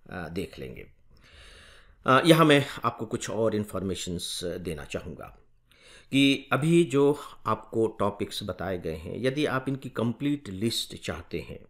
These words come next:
तो वह बाकायदे, अ, हमारे एएफ़ईआईएस डॉट कॉम पर अवेलेबल है। आप वहाँ से ले सकते हैं। अ, जो दूसरी बात है वो ये कि जो टॉपिक्स मैंने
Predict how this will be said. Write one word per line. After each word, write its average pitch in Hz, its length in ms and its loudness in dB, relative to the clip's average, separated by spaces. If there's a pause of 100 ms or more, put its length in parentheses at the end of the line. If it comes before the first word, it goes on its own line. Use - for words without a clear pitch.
(800)
तो 131 80 4
वह 135 200 4
बाकायदे, 120 680 0
अ, 110 460 2
हमारे 104 340 0
एएफ़ईआईएस 120 920 0
डॉट 101 320 -2
कॉम 98 200 -4
पर - 380 -6
अवेलेबल 92 480 -4
है। 135 400 -12 (400)
आप 127 180 -6
वहाँ 110 220 -2
से 90 420 -6
ले 92 200 -4
सकते - 380 -12
हैं। - 300 -16 (1600)
अ, 127 260 0
जो 139 120 6
दूसरी 208 340 6
बात 147 340 2
है 135 160 2
वो 135 200 0
ये 113 200 2
कि 123 400 0
जो 110 120 0
टॉपिक्स 107 460 -2
मैंने 104 360 0